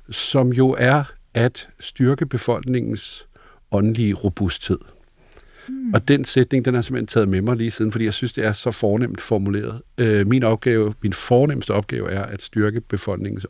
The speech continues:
Speaker 1: åndelige robusthed. Og det kunne man se under for eksempel covid nitten-epidemien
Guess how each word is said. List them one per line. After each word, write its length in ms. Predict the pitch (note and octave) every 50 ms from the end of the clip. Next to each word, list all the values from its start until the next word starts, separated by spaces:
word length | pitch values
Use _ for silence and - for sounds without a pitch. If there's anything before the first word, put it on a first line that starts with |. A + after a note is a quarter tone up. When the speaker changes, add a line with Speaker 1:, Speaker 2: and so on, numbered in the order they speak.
| _
Speaker 1:
åndelige 380 | - F#2 F#2 F#2 F#2+ G2+ G2+ F#2
robusthed. 600 | F2+ - G2 F2+ E2+ G2+ F#2+ F2+ - - - G2 - - - - - - - - - - -
Og 100 | - G#2
det 80 | A2 C3+
kunne 140 | - D#3+ D3+
man 120 | C#3 B2+
se 360 | A#2 - - - D3 D3 -
under 280 | - C3 B2+ A#2+ A#2 A2+ - - _ _ _ _ _ _ _ - - - -
for 80 | - C3
eksempel 260 | A2+ - B2+ B2 A2
covid 260 | - B2 A2 G#2 G#2
nitten-epidemien 1120 | G2 G2+ G#2+ G#2+ C#3 C#3+ C3+ C3+ B2+ A2+ G#2 - A#2 G#2+ G#2 G#2 G#2 G2 G2+ G2+ G#2 G2+